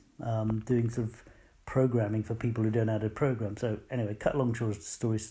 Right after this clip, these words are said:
long story short, I basically inserted the map into Excel as a background and then overlaid it with a grid. And then in Excel, you can do pop-ups. So you can then, you know, have the map in the background, and when you hover over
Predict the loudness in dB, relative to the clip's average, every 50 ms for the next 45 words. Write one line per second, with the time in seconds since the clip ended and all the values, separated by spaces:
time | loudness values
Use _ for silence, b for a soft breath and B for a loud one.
0 | -8 -12 _ -20 -20 -14 -8 -4 -2 0 2 2 0 0 -2 -4 -4 -2 0 0
1 | 0 -2 -2 -2 0 0 0 -2 -4 -6 -10 B B B B B B B B B
2 | -8 -4 0 2 2 2 2 0 -2 -2 -2 -4 -6 -10 -6 -2 -2 0 2 2
3 | 2 2 2 0 0 0 2 2 2 2 2 0 -2 -2 -2 0 -2 -2 -2 -2
4 | -4 -2 -2 0 0 0 -2 -2 0 0 0 -2 -2 -4 -4 -4 -2 -4 -2 -2
5 | -2 -2 -4 -6 B B B B B B B B B B B -6 -2 -2 0 0
6 | 0 0 0 0 0 0 -2 -4 -8 -14 _ 0 2 2 4 4 4 2 2 0
7 | 0 -2 -4 -2 2 4 4 4 4 2 -2 -4 -2 0 0 0 2 2 2 0
8 | 0 -2 -2 -6 -12 _ _ _ _ 0 0 0 0 0 -4 0 2 2 4 4
9 | 2 0 0 -2 -2 0 0 0 0 2 0 0 -2 -6 -12 -20 _ _ -4 0
10 | 0 0 -2 -2 -4 -8 -8 -10 -10 -10 -12 b b b b b b b -8 -4
11 | -4 -2 -2 -2 -2 -2 -4 -4 -4 -4 -4 -2 -2 -2 0 0 0 0 0 0
12 | -2 -4 -6 -10 -8 -6 -4 -4 -2 -4 -4 -2 0 0 0 2 2 2 2 0
13 | -2 -2 0 0 0 0 0 -2 -2 -2 0 0 -2 -2 -2 -2 -2 -2 -2 -2
14 | 0 2 0 2 2 0 0 0 0 0 0 0 0 0